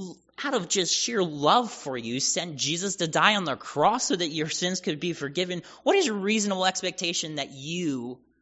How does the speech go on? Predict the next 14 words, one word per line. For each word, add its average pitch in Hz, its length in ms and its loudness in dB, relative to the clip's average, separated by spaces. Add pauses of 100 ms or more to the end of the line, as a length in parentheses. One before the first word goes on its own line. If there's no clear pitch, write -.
(280)
should - 220 -2
be 151 140 -8
judged 139 440 -4
kinder - 560 -8 (920)
than 165 120 -8
the 170 100 -4
way 175 140 -4
you 170 200 -8
judge 135 520 -4 (340)
those 113 380 -8 (360)
around 110 380 -8
you? - 120 -20 (4000)
God 156 260 0
knows 156 640 -4